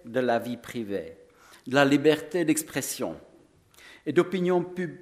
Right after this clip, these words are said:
politique ou religieuse, l'interdiction de voyager et surtout l'interprétation arbitraire de la législation.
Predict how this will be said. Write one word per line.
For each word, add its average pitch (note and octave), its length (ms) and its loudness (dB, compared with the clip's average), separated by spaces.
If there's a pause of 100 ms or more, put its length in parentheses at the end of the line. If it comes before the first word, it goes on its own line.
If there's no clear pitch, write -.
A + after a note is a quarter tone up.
(140)
politique E3 640 -2
ou E3 80 -4
religieuse, A2+ 880 -6 (260)
l'interdiction D3+ 800 -2
de D3 100 2
voyager A#2+ 680 -2 (540)
et D#3+ 220 4
surtout - 440 0
l'interprétation D#3 1160 2
arbitraire C#3 760 -2 (300)
de A#2+ 200 2
la C3+ 600 0
législation. G#2+ 840 -10